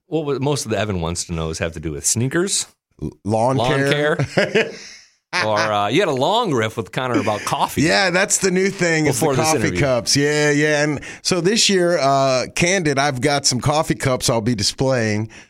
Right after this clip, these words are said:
Speaker 2: Uh, I've, I've got actually just one other one other than my giant blue one. So look for those if you watch these
Speaker 1: Yeah.
Speaker 2: videos. Um,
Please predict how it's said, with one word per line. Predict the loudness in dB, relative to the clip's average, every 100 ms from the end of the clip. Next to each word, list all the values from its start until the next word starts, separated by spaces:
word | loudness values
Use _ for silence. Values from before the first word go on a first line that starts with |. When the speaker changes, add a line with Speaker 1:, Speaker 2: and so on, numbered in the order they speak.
| _ -6
Speaker 2:
Uh, | -2
I've, | 0 2 0 0
I've | 0 0
got | 0 0 2
actually | 0 0 0 0
just | -2
one | 0 0 0
other | 0 2
one | 0 0 -2 -2
other | -2 0
than | 0
my | 0 0 -2
giant | -2 0 0 -2 0
blue | 0
one. | 0 -2 -2
So | -2 -2 -2 -6 -12 _ _
look | -6 -2
for | 0
those | 0 0
if | 0 0
you | 0
watch | 0 0
these | 0 0 0
Speaker 1:
Yeah. | 0
Speaker 2:
videos. | 0 0 0 -2 -4 -6
Um, | -4 -2 -4 -6 -10